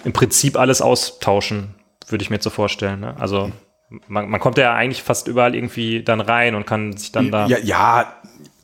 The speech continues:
Speaker 2: wie wir da jetzt damit umgehen, weiß ich noch nicht. Vielleicht, äh, ma-, machen wir das auch einfach weiter so. Ich weiß es nicht. Der Punkt ist nur,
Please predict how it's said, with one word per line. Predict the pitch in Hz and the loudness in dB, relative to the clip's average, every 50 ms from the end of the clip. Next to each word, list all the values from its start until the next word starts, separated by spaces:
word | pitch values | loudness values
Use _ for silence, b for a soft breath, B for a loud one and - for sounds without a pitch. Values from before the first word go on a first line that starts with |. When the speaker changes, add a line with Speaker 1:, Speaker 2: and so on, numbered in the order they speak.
| - - - - | -20 -20 -20 -16
Speaker 2:
wie | 101 101 - - 113 117 139 | -14 -14 -12 -8 -4 0 4
wir | 170 170 | 4 4
da | 120 120 | 4 4
jetzt | 131 - 147 | 2 2 2
damit | 135 135 123 | 2 2 2
umgehen, | 151 147 139 123 101 | 2 2 2 4 4
weiß | 123 143 160 | 4 4 4
ich | 151 | 6
noch | 156 151 | 6 6
nicht. | 151 156 147 | 6 4 4
Vielleicht, | - - 120 123 120 | 4 4 4 4 4
äh, | 113 90 82 90 82 78 92 98 92 90 | 0 -4 -6 -8 -14 -14 -14 -14 -10 -6
ma-, | 101 107 104 - - | -4 -4 -4 -2 0
machen | 107 117 131 160 | 0 2 2 4
wir | 151 | 4
das | 139 - - | 4 2 2
auch | - - | 0 2
einfach | 123 131 131 131 113 101 | 2 2 4 4 4 4
weiter | 120 143 - 147 | 2 2 2 2
so. | 139 143 | 2 2
Ich | 127 120 110 | 2 2 2
weiß | - 151 | 0 0
es | 139 135 | 0 0
nicht. | 131 123 120 | 0 2 2
Der | 113 | 2
Punkt | 104 123 147 156 147 | 4 2 2 4 4
ist | 135 139 | 4 6
nur, | 139 131 127 120 | 6 6 6 4